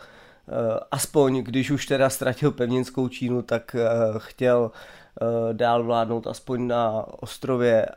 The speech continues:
na Tajvanu a vlastně mít pod sebou všechny ty, eh, všechny ty, eh, pravidla, zákony a, a, eh,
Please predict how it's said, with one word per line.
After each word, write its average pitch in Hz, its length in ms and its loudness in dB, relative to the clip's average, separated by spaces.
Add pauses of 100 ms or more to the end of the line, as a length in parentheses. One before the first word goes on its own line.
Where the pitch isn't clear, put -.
(140)
na 117 160 -4
Tajvanu 117 540 0
a 104 580 0
vlastně 123 420 -4
mít 131 420 0 (120)
pod 117 300 -4
sebou 110 560 -4
všechny 117 420 -12
ty, 113 240 -6 (640)
eh, 117 540 -4 (100)
všechny 123 680 -6
ty, 117 540 -2 (1900)
eh, 104 880 -12 (480)
pravidla, 131 460 6
zákony 127 760 0
a, 117 300 0 (760)
a, 110 760 0
eh, 113 560 -2